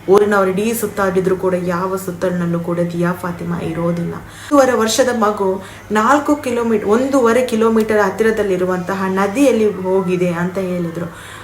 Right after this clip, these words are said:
ಆ ಒಂದು ನೀರಿನಲ್ಲಿ ಮುಳುಗಿ ಆ ಒಂದು ಸಮಯದಲ್ಲಿ ಮಳೆ ಕೂಡ ಬರ್ತಾ ಇತ್ತು. ನೀರಿನಲ್ಲಿ ಹೋಗಿರ್ಬೋದು. ಎಲ್ರೂ ಕೂಡ ಅನುಮಾನಾಸ್ಪದವಾಗಿ ಅಲ್ಲಿ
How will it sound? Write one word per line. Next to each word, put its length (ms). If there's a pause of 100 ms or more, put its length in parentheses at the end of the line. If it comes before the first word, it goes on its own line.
(100)
ಆ 120
ಒಂದು 240
ನೀರಿನಲ್ಲಿ 520
ಮುಳುಗಿ 600 (100)
ಆ 100
ಒಂದು 240
ಸಮಯದಲ್ಲಿ 400
ಮಳೆ 200
ಕೂಡ 220
ಬರ್ತಾ 520
ಇತ್ತು. 260 (240)
ನೀರಿನಲ್ಲಿ 440
ಹೋಗಿರ್ಬೋದು. 840 (200)
ಎಲ್ರೂ 300
ಕೂಡ 200
ಅನುಮಾನಾಸ್ಪದವಾಗಿ 1000
ಅಲ್ಲಿ 320